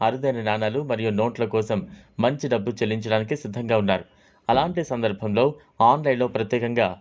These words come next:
రూపాయి నోటు లక్షలకు అమ్ముడుపోతోంది. మీరు నోటును కలిగి ఉన్నట్లయితే, మీరు మీ ఇంటి సౌకర్యం నుంచి ఆన్లైన్లో విక్రయించడం ద్వారా ఏడు లక్షల వరకు సంపాదించొచ్చు. భారత ప్రభుత్వం ఇరవై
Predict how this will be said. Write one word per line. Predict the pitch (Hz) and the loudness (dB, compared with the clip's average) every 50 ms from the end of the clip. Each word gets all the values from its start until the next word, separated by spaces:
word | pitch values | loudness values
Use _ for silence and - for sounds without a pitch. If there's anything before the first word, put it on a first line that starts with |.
| _ _ - | _ _ 2
రూపాయి | 104 117 139 143 139 - 131 127 123 | 4 6 6 6 6 4 4 4 4
నోటు | 110 104 107 110 107 113 156 180 170 - - - | 2 0 0 0 2 2 2 0 0 -2 -2 -2
లక్షలకు | 110 113 113 - 156 143 139 - 135 | 0 0 0 -2 -4 -4 -2 -2 -2
అమ్ముడుపోతోంది. | 123 120 123 117 - 117 110 - 110 104 98 92 82 - - _ _ _ _ _ _ _ | -2 -2 -2 2 2 2 4 4 4 2 2 0 -4 -6 -12 _ _ _ _ _ _ _
మీరు | 139 143 156 147 | 2 4 4 4
నోటును | 139 139 139 151 151 180 170 160 | 4 4 4 4 4 2 -2 2
కలిగి | - 139 127 131 131 | 2 2 2 2 0
ఉన్నట్లయితే, | 135 123 120 120 110 110 117 117 113 131 123 104 92 90 95 - _ - | -2 -2 -4 -4 -2 0 0 0 4 4 4 4 4 2 -2 -6 _ 2
మీరు | 120 117 127 151 165 - - - _ - | 4 6 6 6 4 2 -2 -8 _ 0
మీ | 113 123 131 131 - - - 123 | 2 2 2 2 0 0 0 2
ఇంటి | 143 143 - 160 147 - | 2 2 0 0 2 4
సౌకర్యం | 127 120 110 - 117 110 107 107 | 4 4 4 2 2 2 2 2
నుంచి | 110 107 104 - 135 117 98 87 - - - _ _ _ - | 2 0 2 2 2 2 2 0 -4 -10 -20 _ _ _ 4
ఆన్లైన్లో | 110 120 139 156 147 143 135 127 123 | 4 4 4 2 0 -2 -2 0 -2
విక్రయించడం | 110 110 104 101 110 113 113 107 101 104 104 104 98 98 | -2 -2 -4 -2 -2 -2 -2 -2 -2 -2 -2 -2 0 2
ద్వారా | 98 98 95 123 165 185 - - _ _ _ _ _ _ - | 2 2 2 2 0 -2 -4 -12 _ _ _ _ _ _ 0
ఏడు | 120 143 156 | 0 2 2
లక్షల | 165 151 135 - - 127 120 | 0 -4 -6 -4 -4 0 0
వరకు | 113 110 110 - 131 | 2 2 2 0 0
సంపాదించొచ్చు. | - 123 113 110 113 113 101 110 104 101 110 101 - 160 180 196 196 - - _ _ - | 0 0 0 0 -2 -2 -4 -4 -4 -4 -4 -4 -2 0 0 0 -2 -4 -12 _ _ -8
భారత | 101 113 123 135 156 160 - 151 139 107 - | 0 2 4 4 2 2 2 2 2 2 2
ప్రభుత్వం | 113 113 113 113 110 127 131 151 160 - - _ _ _ _ | 2 0 0 0 0 0 0 0 0 -4 -10 _ _ _ _
ఇరవై | 120 127 147 156 165 | 0 2 2 2 2